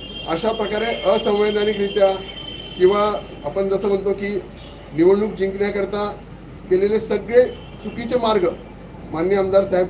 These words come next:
वापरत होते किंवा वापरत आहेत. आणि ज्या विशेष कारणाकरता आज जी पत्रकार परिषद मी घेतली आहे, ती आपल्याला माहिती आहे की मा-, कालच्या रात्रीमध्ये, काल संध्याकाळमध्ये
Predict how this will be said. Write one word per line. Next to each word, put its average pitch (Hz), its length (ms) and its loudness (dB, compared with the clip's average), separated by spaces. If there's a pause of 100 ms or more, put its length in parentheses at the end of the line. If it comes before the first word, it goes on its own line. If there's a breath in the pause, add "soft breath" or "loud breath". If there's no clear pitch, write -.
(320)
वापरत 147 320 -2
होते - 180 -6 (840)
किंवा 175 220 2
वापरत 185 300 4
आहेत. 170 140 2 (1040)
आणि 226 400 -2 (1300)
ज्या 196 400 0
विशेष 233 300 -4
कारणाकरता 226 520 2
आज 214 80 4
जी 220 100 -4
पत्रकार 202 360 0
परिषद 190 280 -2
मी 180 120 2
घेतली 156 340 -2
आहे, - 20 -4 (680)
ती 190 40 2
आपल्याला 208 340 2
माहिती 190 300 4
आहे 214 180 2 (920)
की 226 280 -8 (120)
मा-, 156 260 -4
कालच्या 180 580 2
रात्रीमध्ये, 190 580 2
काल 180 180 2
संध्याकाळमध्ये 180 760 2